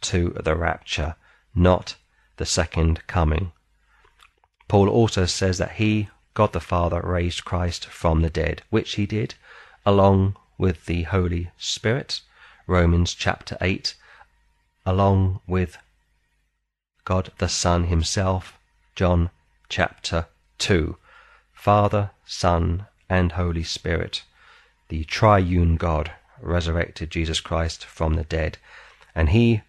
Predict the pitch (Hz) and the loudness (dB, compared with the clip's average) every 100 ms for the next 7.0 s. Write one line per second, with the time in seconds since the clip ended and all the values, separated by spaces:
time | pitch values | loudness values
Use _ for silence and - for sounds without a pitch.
0 | _ - 95 95 95 95 - _ _ _ | _ -8 0 0 0 -2 -6 _ _ _
1 | _ - 90 95 90 87 78 135 135 90 | _ 0 0 0 -2 -2 0 2 4 4
2 | 104 107 _ - 92 87 90 95 - - | 2 -2 _ -2 2 2 2 0 -2 -6
3 | 95 - 98 82 80 82 _ _ _ _ | -4 -2 2 2 2 -4 _ _ _ _
4 | _ - 117 117 - _ - 101 95 - | _ 2 2 0 -10 _ -4 -2 -2 -6
5 | 87 90 95 - 98 95 - - _ - | -4 -4 -6 -2 0 0 -4 -14 _ -20
6 | _ - - 82 80 123 147 - 120 123 | _ -8 -2 -2 0 0 2 0 0 -2